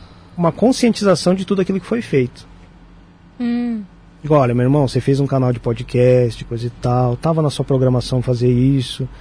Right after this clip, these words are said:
Speaker 1: isso precisava ser feito pra ti, né? Evoluir, então,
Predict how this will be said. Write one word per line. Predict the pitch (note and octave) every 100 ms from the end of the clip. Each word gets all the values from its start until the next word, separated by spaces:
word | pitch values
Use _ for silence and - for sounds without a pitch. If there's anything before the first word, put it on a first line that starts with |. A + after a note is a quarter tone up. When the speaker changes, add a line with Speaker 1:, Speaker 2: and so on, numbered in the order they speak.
| - - -
Speaker 1:
isso | B2+ -
precisava | B2+ - C3 C3
ser | - B2+
feito | - C3+ C3+ B2+
pra | -
ti, | A#2 - A#2+ A2+
né? | B2 B2+ D3+ C#3
Evoluir, | B2 C#3 C#3+ C#3
então, | D#3 E3 D3 D3+ E3+